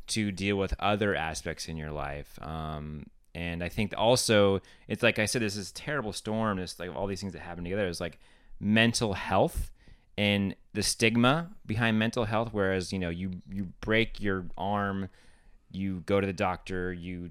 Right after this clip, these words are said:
take the steps to get, to get healthy, and, and that's okay. You can be hurt. You can wear a cast. You can be like, "Hey, my arm is broken. I can't do this thing 'cause of broken arm." But a lot of times with mental health, if you're suffering depression,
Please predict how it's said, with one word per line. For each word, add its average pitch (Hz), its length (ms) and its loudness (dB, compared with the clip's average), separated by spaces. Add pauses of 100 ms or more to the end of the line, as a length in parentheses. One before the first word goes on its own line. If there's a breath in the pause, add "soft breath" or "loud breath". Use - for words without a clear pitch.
take 98 220 -8
the - 80 -10
steps - 360 0
to 90 120 -6
get, 90 320 -4
to 90 80 -6
get 92 100 -2
healthy, 92 460 0
and, 82 180 -6
and 90 180 -4
that's 98 220 0
okay. 117 300 2
You 92 200 0
can 92 300 -2
be 90 140 -2
hurt. 87 320 -2
You 87 80 -8
can 85 160 -8
wear 82 140 -2
a 82 40 -4
cast. 87 460 -2
You - 60 -18
can 92 100 -4
be 95 80 -2
like, 92 100 -2
"Hey, 160 240 6
my 104 120 4
arm 113 200 4
is 107 80 2
broken. 107 320 2
I 95 120 0
can't 117 360 -2
do 104 160 -2
this 98 240 -4
thing 92 380 0 (400 soft breath)
'cause - 80 -10
of 90 80 -6
broken 92 220 0
arm." 87 180 0
But 80 80 0
a - 20 0
lot 101 180 4
of 107 60 0
times 95 380 -2
with 92 140 -6
mental 87 260 -4
health, 170 400 2
if - 160 -10
you're 90 80 -6
suffering 90 320 -6
depression, 107 560 2